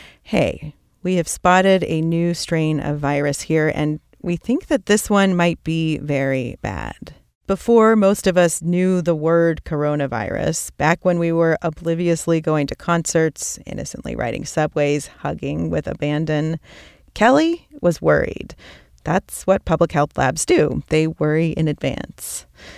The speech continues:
But for eleven days, there wasn't a whole lot that anyone could do. Because to make a test to detect this virus,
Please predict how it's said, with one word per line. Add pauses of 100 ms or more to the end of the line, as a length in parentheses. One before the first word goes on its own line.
(560)
But (120)
for
eleven
days,
there
wasn't
a
whole
lot
that
anyone
could (120)
do. (460)
Because
to
make
a
test
to
detect
this
virus,